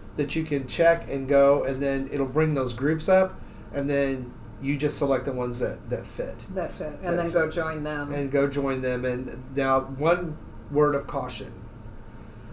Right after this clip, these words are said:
Speaker 1: Joining them doesn't mean get in there and spam them. Don't be trying to sell your book on the first post.
Speaker 2: Mm-hmm.
Speaker 1: You know, get in there, read the post to get a feeling for the temperature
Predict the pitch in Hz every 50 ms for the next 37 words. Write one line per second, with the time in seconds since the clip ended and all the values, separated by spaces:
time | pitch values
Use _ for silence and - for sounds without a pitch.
0 | - - - - - - - - 123 117 147 151 185 196 202 196 190 185 180 160
1 | 135 143 147 147 151 170 160 160 160 151 151 147 147 143 139 131 127 123 120 117
2 | - - - 123 113 113 110 104 98 92 - - - - - - - - - -
3 | - - - - - - - - 147 117 135 147 143 - - - 156 151 147 143
4 | 131 - 156 147 143 143 131 135 135 127 117 131 139 127 113 - 117 113 110 104
5 | 107 - 120 113 113 - - - 127 - - - - - - - - - - 180
6 | 180 175 170 160 175 175 - 180 - - 139 135 131 113 113 123 120 127 151 160
7 | 190 196 190 190 185 175 151 131 131 139 151 170 180 190 208 214 202 190 - -
8 | - - - 135 127 139 147 151 151 156 156 156 151 151 147 135 - - - -
9 | - - 147 135 131 131 127 - - - - - - - - 156 135 139 139 131
10 | 117 - 151 151 156 160 165 156 147 147 - 147 135 131 131 123 - 139 139 139
11 | 151 147 - 160 165 165 165 165 165 165 165